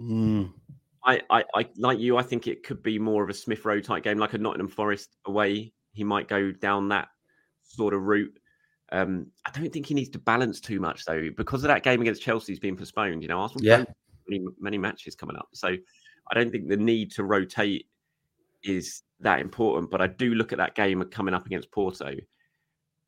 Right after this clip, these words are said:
Speaker 2: and think, you know, uh, 'cause I want, I want Gabriel Jesus in that game against Porto. I want Jesus really
Speaker 1: Mm.
Speaker 2: to play Porto, and, and I wonder if you've got a, you know, even Thomas Partey potentially as well. I don't know yet, but I wonder if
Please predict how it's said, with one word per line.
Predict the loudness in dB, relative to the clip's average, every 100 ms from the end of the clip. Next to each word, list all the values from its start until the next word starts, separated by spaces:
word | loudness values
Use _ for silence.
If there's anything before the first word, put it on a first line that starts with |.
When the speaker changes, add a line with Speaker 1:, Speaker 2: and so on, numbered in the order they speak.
| _
Speaker 2:
and | -10 -4
think, | 0 0 0 -10 -20 -20 -20 -20 _ _ _
you | -4
know, | -4 -2
uh, | -4
'cause | 0 2
I |
want, | 4 4 2
I | 2
want | 4 2
Gabriel | 2 2
Jesus | 0 0 -2 -4 _
in | -10 -6
that | -4
game | -4 -4
against | -6 -6
Porto. | -4 -4 -2
I | -2
want | -2 0
Jesus | 0 0 -4 -4
really | 2 4 6 4
Speaker 1:
Mm. | 0 -8 -10 -10 -14
Speaker 2:
to |
play | -4 -2 -2
Porto, | -4 -8 -8 -8
and, | -4 -4
and | -4 -4
I | 0 4 6
wonder | 6 4 2
if | 2
you've | 0
got | 2
a, | 2 0 _ _ _ _
you |
know, | 2
even | 4 4 2
Thomas | 0 -4
Partey | 4 4 4 -2
potentially | -4 -4 -2 -4
as | 0
well. | 2 2
I |
don't | 2 0
know | 0
yet, | 0 -2 -2
but | -4 -4 _ _ _ _ _ _ _ 0
I | 2
wonder | 4 4 4
if | 0